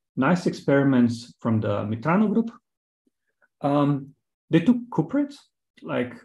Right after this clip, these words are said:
underdoped cuprates, like L B C O, ten percent doped, and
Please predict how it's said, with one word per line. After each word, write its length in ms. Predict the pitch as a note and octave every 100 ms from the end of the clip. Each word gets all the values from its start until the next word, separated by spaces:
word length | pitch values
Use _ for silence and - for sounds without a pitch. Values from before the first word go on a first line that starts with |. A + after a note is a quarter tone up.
| _ _ _
underdoped 460 | E3+ D#3+ C#3+ B2 -
cuprates, 520 | F#3 - G#3+ - -
like 200 | C3+ A#2+ - -
L 140 | C#3
B 100 | B2
C 260 | A2+ - B2+
O, 400 | F3 G#3 F#3 F3 -
ten 180 | C#3
percent 320 | C3 A2+ A#2+ A2+
doped, 360 | G3 A3+ - _ _ - - - _ -
and 340 | D3 D3+